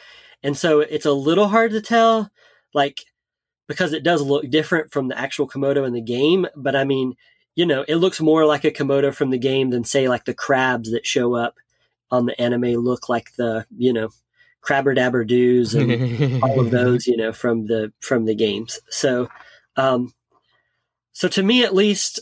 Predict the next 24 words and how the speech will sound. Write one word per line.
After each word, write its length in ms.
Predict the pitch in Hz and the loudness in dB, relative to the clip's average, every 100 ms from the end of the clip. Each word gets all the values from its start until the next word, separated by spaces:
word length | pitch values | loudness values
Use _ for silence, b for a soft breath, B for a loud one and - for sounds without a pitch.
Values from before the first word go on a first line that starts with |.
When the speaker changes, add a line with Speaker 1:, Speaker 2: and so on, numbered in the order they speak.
| - | -6
Speaker 1:
uh, 160 | 139 135 | -4 -4
I 100 | 135 | -6
feel 300 | - 170 165 | 0 2 4
like 280 | 160 156 - | 2 0 -4
some 320 | - 156 151 | -4 0 0
of 140 | 143 | 0
the 120 | 127 127 | 0 -2
monster 500 | 123 139 - 156 147 | -4 -4 0 2 2
designs 640 | 135 147 151 151 151 143 | 2 2 2 4 2 0
are 120 | 127 | -10
kind 200 | - 131 | -8 -8
of 80 | 120 | -8
teased 420 | - 127 135 139 | -8 -6 -6 -6
here 220 | - 147 143 | 0 4 4
on 120 | 143 | 2
the 80 | 143 | 0
show, 460 | - 147 143 143 b b b 131 | 2 2 2 0 b b b -8
uh, 120 | 123 | -6
before, 600 | 117 - 131 131 127 - _ 120 | -8 -2 0 2 -2 -6 _ -6
uh, 200 | 113 107 _ - | -4 -4 _ -8
showing 500 | - 147 131 127 123 | -2 0 2 0 0
up 220 | 123 - _ | -2 -4 _
in 320 | 123 120 117 | -4 -4 -4
the, 360 | 113 117 113 | -2 -2 -4